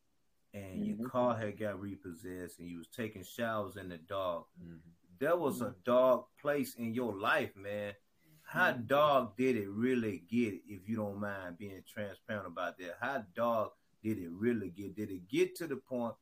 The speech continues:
Speaker 1: and if you don't wanna talk about it, you don't have to, but did it get to the point where you thought about, "Okay, forget it. I can't do it no more.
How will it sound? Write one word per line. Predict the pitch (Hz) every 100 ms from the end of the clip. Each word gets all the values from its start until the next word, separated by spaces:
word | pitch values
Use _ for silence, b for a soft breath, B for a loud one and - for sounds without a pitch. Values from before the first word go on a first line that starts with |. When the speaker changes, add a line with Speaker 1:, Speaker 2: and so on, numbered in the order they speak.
| _ _ _
Speaker 1:
and | 120
if | 123 117
you | 165
don't | 160 147
wanna | 131 107
talk | 147 120 101
about | 107
it, | 104
you |
don't | 107 107
have | 101 -
to, | 95
but | 104 101
did | 143 139
it |
get | 110 165 160
to | 147
the |
point | - 160 147
where | 123
you | 123 123
thought | 135 127
about, | 113 120
"Okay, | 117 - 104 98
forget | 92 90 104 85
it. | _ -
I | 90
can't | 107 98 92
do | 98
it | 92
no |
more. | 90 92 90